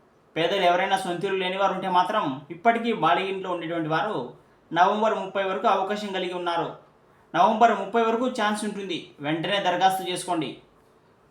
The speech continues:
ఏపీ పీఎంఏవైజీ beneficiary survey extended to నవంబర్ థర్టీ. సొంత స్థలం ఉండి ఇల్లు కట్టుకోలేని వారికి కేంద్ర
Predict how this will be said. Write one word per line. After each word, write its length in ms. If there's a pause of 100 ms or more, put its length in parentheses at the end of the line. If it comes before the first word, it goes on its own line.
(560)
ఏపీ 420 (100)
పీఎంఏవైజీ 760 (200)
beneficiary 640 (220)
survey 340
extended 440
to 60 (340)
నవంబర్ 340
థర్టీ. 280 (440)
సొంత 340 (120)
స్థలం 360
ఉండి 480
ఇల్లు 400
కట్టుకోలేని 600
వారికి 520 (380)
కేంద్ర 400